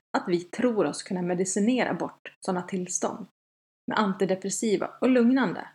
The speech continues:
innan vi ens har ställt oss frågan, är den här personens basbehov tillgodosedda? För mycket av läkemedlen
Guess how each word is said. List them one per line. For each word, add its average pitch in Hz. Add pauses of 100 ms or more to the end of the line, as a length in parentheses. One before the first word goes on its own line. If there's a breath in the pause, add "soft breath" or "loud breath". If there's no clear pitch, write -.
(580)
innan 285
vi 269
ens 175
har 202
ställt 170
oss -
frågan, 185 (440)
är 180
den 170
här 226
personens 147
basbehov 180 (360)
tillgodosedda? - (1700)
För 262
mycket 311
av 214
läkemedlen 175